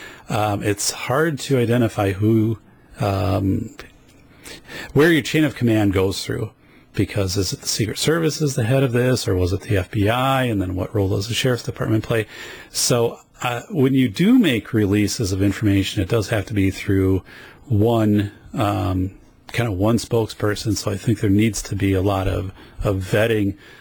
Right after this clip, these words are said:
a lot of small group, um, you know, representation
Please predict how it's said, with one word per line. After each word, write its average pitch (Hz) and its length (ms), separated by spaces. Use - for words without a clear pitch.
a 113 60
lot 104 180
of 95 100
small 110 320
group, 98 380
um, 95 420
you 165 180
know, 104 60
representation 101 1080